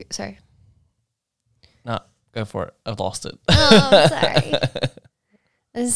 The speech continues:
Speaker 1: say, which is also where manipulation stuff can come in, 'cause if that's the goal, is to feed off these, off people in, um, like, a survival type manner, then manipulation becomes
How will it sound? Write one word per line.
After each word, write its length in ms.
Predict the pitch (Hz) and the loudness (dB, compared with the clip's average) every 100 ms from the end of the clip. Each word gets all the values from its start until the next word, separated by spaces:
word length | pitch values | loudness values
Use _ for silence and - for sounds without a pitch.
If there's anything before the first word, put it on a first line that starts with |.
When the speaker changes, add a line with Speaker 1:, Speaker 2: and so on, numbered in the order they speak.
| 233 | -2
Speaker 1:
say, 60 | |
which 200 | 233 233 | -2 -4
is 120 | 247 - | -6 -4
also 300 | 233 262 226 | -4 -2 -2
where 160 | 208 | -2
manipulation 800 | 208 202 196 208 208 208 208 196 | -2 -4 -6 -6 -6 -6 -6 -6
stuff 260 | - 202 - | -6 -8 -10
can 160 | 196 | -14
come 220 | 190 180 180 | -10 -8 -8
in, 180 | - | -10
'cause 200 | 202 185 | -8 -6
if 120 | 190 - | -6 -4
that's 300 | 196 - - | -4 -4 -12
the 120 | 196 | -14
goal, 580 | 180 175 185 190 185 185 - | -6 -4 -2 -4 -8 -10 -8
is 260 | 190 180 | -6 -6
to 400 | - 185 180 185 - - | -6 -6 -6 -10 -14 -14
feed 280 | - 185 185 | -8 -6 -6
off 180 | 185 | -10
these, 180 | 180 185 - _ - | -12 -12 -14 _ -12
off 200 | 190 - | -12 -10
people 380 | 185 - 185 180 | -10 -10 -12 -10
in, 280 | 190 190 - - _ _ _ _ _ _ _ | -10 -12 -14 -20 _ _ _ _ _ _ _
um, 560 | 180 175 175 - 196 185 _ _ _ _ _ - | -14 -12 -12 -14 -16 -18 _ _ _ _ _ -20
like, 140 | 196 | -14
a 40 | 180 | -8
survival 540 | - 190 175 190 190 | -6 -6 -4 -6 -8
type 240 | - 180 180 | -8 -8 -6
manner, 260 | 185 180 | -6 -6
then 160 | 180 180 | -6 -6
manipulation 680 | 180 190 190 190 180 - 180 | -4 -6 -6 -8 -6 -8 -8
becomes 640 | 180 180 175 180 170 - | -10 -10 -10 -10 -12 -14